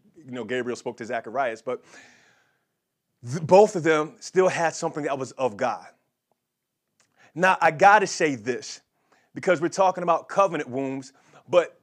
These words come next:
this is the thing that I have to make point of. You don't wanna have a convoluted womb.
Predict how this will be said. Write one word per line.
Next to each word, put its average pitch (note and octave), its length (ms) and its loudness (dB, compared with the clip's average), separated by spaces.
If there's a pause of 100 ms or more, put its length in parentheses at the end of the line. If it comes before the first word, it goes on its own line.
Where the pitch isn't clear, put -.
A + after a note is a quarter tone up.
this F3 340 0
is G3 120 -6
the F3 80 0
thing F#3+ 320 -4
that E3+ 340 2
I D3+ 120 0
have D#3+ 220 2
to D#3+ 60 -6
make E3 440 -8
point G#3+ 300 -2
of. A2+ 220 -8 (760)
You E3+ 120 -6
don't G3 220 2
wanna A3+ 280 2
have F3+ 320 4
a D#3+ 140 -2
convoluted F#3 840 0
womb. G2 320 -6